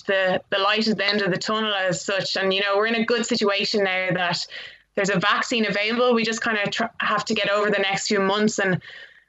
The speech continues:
hopefully competitions will go ahead. Um, we're planning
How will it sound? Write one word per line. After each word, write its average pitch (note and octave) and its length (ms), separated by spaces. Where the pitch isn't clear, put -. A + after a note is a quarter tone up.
hopefully B3+ 400
competitions A#3+ 680
will A#3 200
go A3 180
ahead. A3+ 500
Um, G3+ 640
we're A3 300
planning A3 600